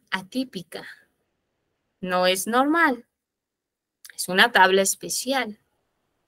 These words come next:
donde la columna o los encabezados ya no se encuentran en columnas, se encuentran en filas. En esta fila número siete está todos los D N Is.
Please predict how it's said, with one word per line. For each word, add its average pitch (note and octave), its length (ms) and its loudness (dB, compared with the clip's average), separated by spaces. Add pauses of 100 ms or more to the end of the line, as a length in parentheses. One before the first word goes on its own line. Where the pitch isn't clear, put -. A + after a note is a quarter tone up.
(160)
donde F#3+ 340 6
la F#3 300 6
columna C4+ 1040 4 (500)
o G#3 160 6
los G3+ 320 6
encabezados G3+ 1400 2 (240)
ya C4 320 4
no C#4 160 -2
se C4+ 160 -2
encuentran B3 580 0
en G3 160 -2
columnas, F#3 640 -6
se - 140 -8
encuentran D4 520 -2
en F#3+ 160 -2
filas. - 520 -12 (640)
En C#4 140 2
esta D#4 320 2
fila A3+ 320 2
número G#3+ 380 0
siete B3 340 0
está G#3+ 240 0
todos G3 340 0
los G3 180 4
D G3 100 -2
N G#3+ 140 -2
Is. C#4 440 -2